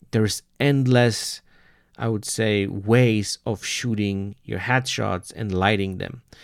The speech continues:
And everyone, I think, has to find some kind of own recipe,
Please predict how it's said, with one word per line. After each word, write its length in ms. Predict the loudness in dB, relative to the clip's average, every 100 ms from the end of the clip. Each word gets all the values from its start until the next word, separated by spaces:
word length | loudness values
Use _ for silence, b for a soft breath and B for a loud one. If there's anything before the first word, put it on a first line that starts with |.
| B B B B _
And 340 | 0 2 0 -2 2
everyone, 400 | 2 6 4 4
I 240 | 2 2
think, 300 | 0 -2 -4
has 260 | -2 -2 -4
to 120 | -10
find 720 | -10 -2 0 2 0 -4 -10 -16 -20 -14
some 220 | -8 -8
kind 240 | -6 -8
of 140 | -8 _ _
own 600 | 2 4 4 4 2 -2 -6 b b b b b b -2
recipe, 800 | 0 2 0 -6 -8 -14 -14